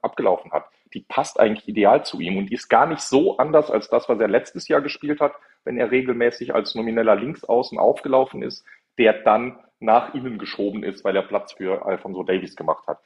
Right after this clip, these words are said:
Also ich glaube, Leroy Sané wird diese Position liegen und er wird spätestens dann, wenn die englischen Wochen beginnen, sehr viel Spielzeit erhalten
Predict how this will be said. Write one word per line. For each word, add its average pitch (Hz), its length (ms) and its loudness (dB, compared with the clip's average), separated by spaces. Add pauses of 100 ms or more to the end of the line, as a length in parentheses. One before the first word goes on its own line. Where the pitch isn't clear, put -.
(160)
Also 107 160 -6
ich - 180 -8
glaube, 156 300 6
Leroy 139 240 0
Sané 120 540 -2 (240)
wird 147 200 0
diese 143 160 -8
Position 110 540 -6
liegen 147 420 -8 (200)
und 113 160 -4
er 101 220 4
wird 147 260 6
spätestens - 560 -4
dann, 107 160 4
wenn 101 100 -2
die - 80 -6
englischen 104 340 -6
Wochen 107 220 -2
beginnen, 104 380 -4
sehr 127 180 4
viel - 180 -12
Spielzeit - 440 -2
erhalten 98 460 4